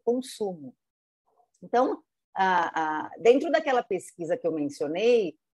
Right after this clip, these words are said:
a gente vê aqui que o consumidor brasileiro, ele é muito, ah, influenciável por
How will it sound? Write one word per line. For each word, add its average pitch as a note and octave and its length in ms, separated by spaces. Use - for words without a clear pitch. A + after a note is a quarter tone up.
a F3+ 80
gente G#3+ 260
vê G3 280
aqui G3 520
que G3 640
o F#3+ 80
consumidor A#3+ 840
brasileiro, E3 920
ele - 180
é F5 120
muito, A3+ 1080
ah, E3 420
influenciável G3 1080
por C4+ 220